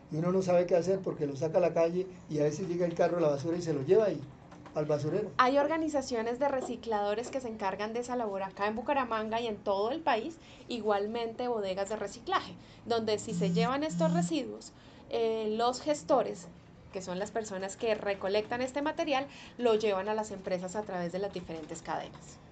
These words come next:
Speaker 1: Sí, en Bucaramanga hace tiempo existió ese reciclaje en todos los hogares, pero ha disminuido, ¿no? Ese trabajo que venían haciendo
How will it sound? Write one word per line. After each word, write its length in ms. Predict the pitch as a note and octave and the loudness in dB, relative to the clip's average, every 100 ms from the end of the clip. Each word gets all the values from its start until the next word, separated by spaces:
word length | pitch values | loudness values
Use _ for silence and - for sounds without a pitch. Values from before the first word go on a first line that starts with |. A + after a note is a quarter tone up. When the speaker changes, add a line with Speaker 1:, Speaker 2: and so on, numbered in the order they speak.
| - | -8
Speaker 1:
Sí, 100 | - | -2
en 80 | E3 | 0
Bucaramanga 560 | D#3+ D3+ D3 E3 F#3 | 2 4 4 6 8
hace 280 | F#3 F3+ F#3+ | 8 8 6
tiempo 500 | F#3 F#3 F3+ E3+ F#3 | 6 4 2 4 4
existió 600 | E3 - C#3+ B2+ F#3+ F3 | 4 0 -4 -4 0 2
ese 220 | F3 F#3+ | 4 2
reciclaje 560 | E3 D#3 D#3 - D#3+ D#3+ | 2 0 -2 0 2 2
en 100 | E3+ | 2
todos 160 | E3+ E3+ | 4 4
los 160 | D#3 | 2
hogares, 400 | C#3 C#3+ D#3 E3 - - - - - - | 4 4 4 0 -6 -18 -20 -20 -14 -2
pero 180 | D3 | 4
ha 60 | D3 | 4
disminuido, 640 | E3+ E3 D#3+ C#3 D#3 E3 | 4 2 0 0 2 2
¿no? 120 | C#3+ D#3 | 2 -2
Ese 200 | D#3+ E3 | -2 -2
trabajo 360 | D3 C#3+ D#3+ | 2 2 2
que 80 | D#3 | 0
venían 220 | C#3 D3 | 0 0
haciendo 460 | D#3 D#3 D3+ D#3 | 0 0 0 -2